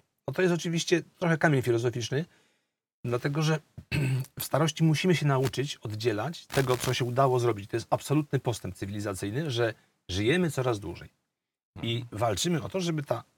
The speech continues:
Speaker 1: faza sprawności w starzeniu była jak najdłuższa. Ale my kompresujemy te lata niesprawności, ale ich nie jesteśmy w stanie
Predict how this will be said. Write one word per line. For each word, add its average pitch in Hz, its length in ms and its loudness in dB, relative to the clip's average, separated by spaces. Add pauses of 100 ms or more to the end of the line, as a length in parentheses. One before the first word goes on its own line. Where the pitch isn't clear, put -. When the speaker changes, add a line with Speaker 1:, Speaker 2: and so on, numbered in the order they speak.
(840)
Speaker 1:
faza 101 420 -2 (180)
sprawności 123 840 -2
w - 80 -16
starzeniu 123 420 -8
była 160 200 0
jak 151 160 4
najdłuższa. 117 480 -4 (800)
Ale 101 220 -4 (180)
my 117 200 -4 (120)
kompresujemy 127 960 0 (760)
te 110 100 -2
lata 127 240 2
niesprawności, 120 920 -2 (320)
ale 104 160 -6
ich 101 140 -6 (120)
nie 107 240 0
jesteśmy 165 340 0
w - 40 -2
stanie 156 340 -4